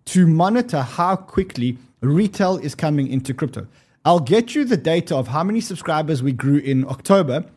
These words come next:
versus November. And then based on the number of subscribers that we grow, we will know how many people are coming into crypto, and we'll know when we're actually peaking. And that'll be a good sign for us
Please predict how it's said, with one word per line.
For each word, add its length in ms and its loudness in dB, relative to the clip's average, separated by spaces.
versus 440 2
November. 500 0
And 160 6
then 160 4
based 400 -2
on 100 -2
the 80 0
number 260 -4
of 100 -2
subscribers 580 -2
that 160 -2
we 160 0
grow, 360 0
we 260 2
will 160 0
know 400 2
how 260 -2
many 480 0
people 420 -6
are 80 -4
coming 300 -2
into 200 -4
crypto, 300 -4
and 140 0
we'll 100 0
know 300 2
when 240 2
we're 160 2
actually 340 -4
peaking. 500 -2
And 160 2
that'll 220 2
be 200 0
a 120 -2
good 320 -2
sign 340 0
for 180 0
us 240 -4